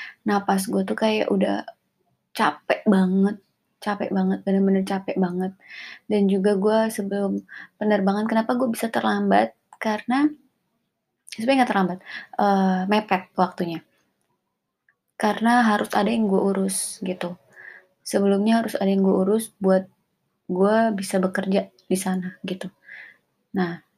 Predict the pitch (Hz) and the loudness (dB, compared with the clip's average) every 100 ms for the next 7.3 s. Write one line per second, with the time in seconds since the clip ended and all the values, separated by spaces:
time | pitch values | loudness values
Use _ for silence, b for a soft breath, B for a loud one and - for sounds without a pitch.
0 | _ _ _ _ _ _ _ _ _ _ | _ _ _ _ _ _ _ _ _ _
1 | _ _ _ _ _ B B B _ _ | _ _ _ _ _ B B B _ _
2 | 196 190 190 196 226 214 202 196 190 180 | 2 4 2 0 2 2 0 0 2 2
3 | 190 190 185 - 190 190 190 185 180 185 | 0 0 -4 -2 0 2 2 0 2 0
4 | 190 202 196 185 190 185 180 185 196 196 | 0 -2 -2 -2 -2 -2 -2 -2 -2 -2
5 | 190 180 185 202 185 180 180 196 - - | -2 -2 0 2 2 2 0 0 -2 -12
6 | - 208 190 190 190 190 196 190 185 190 | -2 0 4 2 2 0 2 0 0 0
7 | 190 190 | 2 0